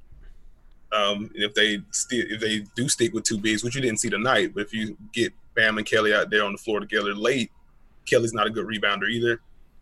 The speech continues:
So I do think that's probably going to be where Miami can be picked on, and Cleveland exploited that again. They went Larry Nance Junior at the three tonight,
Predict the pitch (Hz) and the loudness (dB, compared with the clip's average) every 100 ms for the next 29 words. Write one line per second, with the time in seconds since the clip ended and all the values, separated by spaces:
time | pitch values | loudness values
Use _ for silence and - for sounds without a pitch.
0 | - - - - 117 120 120 120 110 113 | -20 -20 -20 2 4 4 4 0 2 6
1 | 131 - - 127 120 117 113 110 110 113 | 4 4 0 2 2 0 -4 -6 -2 -2
2 | 107 113 113 110 110 - 113 113 110 113 | 0 2 4 4 2 -4 -4 0 0 0
3 | 113 110 101 101 - 120 - 117 113 113 | -6 -8 -6 -8 -4 -4 -2 -2 -2 -4
4 | - 107 110 - 117 113 110 - 160 110 | -6 -8 -8 -6 -4 -2 -4 0 2 2
5 | 104 101 117 104 104 110 98 - 95 117 | 0 0 -2 -2 -2 -2 -6 -8 -2 0
6 | 117 110 - 120 110 101 101 120 123 101 | 0 -2 -2 0 0 -2 -8 -8 -6 -6
7 | 90 62 | -6 -8